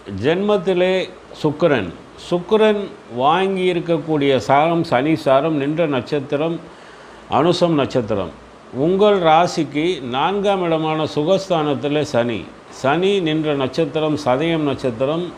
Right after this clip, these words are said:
ராகு சாரம். உங்கள் ராசிக்கு ஐந்தாம் இடமான மீனத்திலே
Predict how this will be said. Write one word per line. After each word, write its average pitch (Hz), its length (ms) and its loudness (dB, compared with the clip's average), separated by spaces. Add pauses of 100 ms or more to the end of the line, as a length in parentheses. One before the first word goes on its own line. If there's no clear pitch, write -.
(120)
ராகு 143 320 2
சாரம். 104 580 -4 (680)
உங்கள் 156 320 2
ராசிக்கு 190 640 4
ஐந்தாம் 190 560 0
இடமான 156 460 0
மீனத்திலே 156 640 0